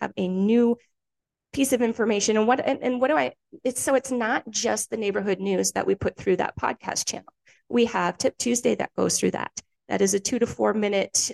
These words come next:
uh, real estate tip that comes, comes to you every week. We have the monthly market update, which is hyper local information that you need to know about the Phoenix area or, or Phoenix area real estate.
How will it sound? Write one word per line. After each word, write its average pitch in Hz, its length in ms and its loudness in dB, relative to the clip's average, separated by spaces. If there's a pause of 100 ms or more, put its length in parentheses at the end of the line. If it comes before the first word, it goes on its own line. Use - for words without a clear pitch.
uh, 190 380 -6 (240)
real 214 200 2
estate 202 320 -2
tip - 260 -8
that - 120 -8
comes, - 460 -8 (140)
comes 226 260 -2
to 247 80 -2
you 220 220 2
every 185 340 2
week. 208 260 0 (320)
We 208 60 -4
have 196 80 -4
the 208 80 2
monthly 202 300 2
market 190 400 0
update, 185 460 2
which 190 260 -4
is 175 220 -4
hyper - 300 2
local 208 340 2
information 196 680 -6
that - 220 -4
you 233 140 0
need 220 200 -2
to - 120 -10
know 185 360 -2 (300)
about 190 520 0
the 226 80 0
Phoenix 196 640 2 (160)
area 196 460 2
or, 185 240 -2
or 190 80 -4
Phoenix 262 340 2
area 170 440 -2
real 196 260 0
estate. - 500 -10